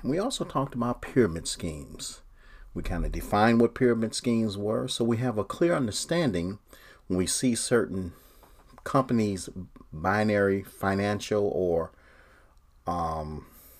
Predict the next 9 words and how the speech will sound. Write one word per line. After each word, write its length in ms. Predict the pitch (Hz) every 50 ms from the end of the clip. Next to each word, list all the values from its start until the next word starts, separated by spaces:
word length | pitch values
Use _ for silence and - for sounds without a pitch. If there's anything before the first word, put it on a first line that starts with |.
| - - - - - - - - - - - - - - -
binary 800 | - 98 98 104 107 107 101 98 98 95 95 92 92 90 90 92 - - - - - - - - - - - - - - - - - - - - - - - - - -
payment 460 | - - - 190 214 190 131 95 90 - - - - - - -
system 440 | - - - 107 95 - - 95 87
to 160 | - - 104
their 180 | 90 90 87 82
associates, 720 | 82 - - - 175 180 170 - - 85 80 78 - - - - - - - - - - -
we 100 | - 120
will 160 | 107 101 95
understand 840 | - 101 113 107 95 85 - - - 117 117 107 95 87 85 82 87